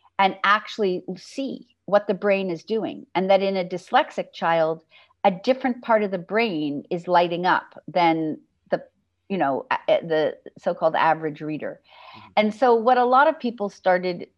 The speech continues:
Speaker 1: you know, really talking about in education was, where did we come up with this idea of a normal learner? You know, that there's this norm and everybody is supposed to fit into that group. And if you don't, then you're either over here and you're,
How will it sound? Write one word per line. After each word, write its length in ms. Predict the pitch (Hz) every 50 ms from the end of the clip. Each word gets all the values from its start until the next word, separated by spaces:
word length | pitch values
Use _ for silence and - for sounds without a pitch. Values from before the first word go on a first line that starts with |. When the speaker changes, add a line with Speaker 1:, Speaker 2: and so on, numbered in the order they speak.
| _
Speaker 1:
you 120 | _ 190 202
know, 100 | 190 170
really 420 | 185 190 185 190 185 175 143 - _ _ _ _ _ _
talking 420 | - - 311 370 359 - 311 233 185
about 300 | 165 - 165 156 156 160
in 100 | 160 160
education 600 | 151 151 - 156 - - 170 156 - - 170 170
was, 340 | 165 160 156 156 151 151 151 _ _ - - - _ _ _ _ _ _ _ _ _ _ _ _ _
where 280 | - 202 214 262 330 415
did 120 | 508 508 508
we 80 | 370 320
come 220 | - 254 262 247
up 120 | 262 262
with 100 | 254 247
this 180 | 214 214 202 -
idea 380 | 208 190 185 190 202 214 208 180
of 80 | 156
a 60 | 160
normal 720 | 156 165 165 170 170 175 190 190 190 185 180 180 180 170
learner? 580 | 151 160 165 165 160 147 95 67 53 - _ _ _ _ _ _ _ _ _ _ _ _ _
You 100 | - 190
know, 200 | 190 180 170 175
that 160 | 180 190 180
there's 200 | 190 208 190 180
this 180 | - 196 190 -
norm 600 | 185 185 180 185 185 185 160 - - - - - _ _ _ - - _
and 120 | - 190 190
everybody 500 | 196 202 208 233 226 196 202 190 196 190
is 80 | 175
supposed 260 | - - - 175 170 -
to 120 | 170 156 _ _
fit 200 | - 196 190 - - -
into 400 | 170 170 165 156 147 - - 147
that 260 | 147 143 143 - -
group. 280 | - - 147 120 - - -
And 120 | 165 185
if 140 | 190 185 -
you 60 | 208
don't, 420 | 196 - 302 311 254 180 - - - - - - _ _
then 140 | - 202 208
you're 120 | 208 196 185
either 280 | 214 214 196 190 -
over 240 | - 208 202 185 190
here 580 | 180 - - 202 185 160 135 147 175 208 - -
and 160 | 180 180 175 165
you're, 220 | 165 160 160 -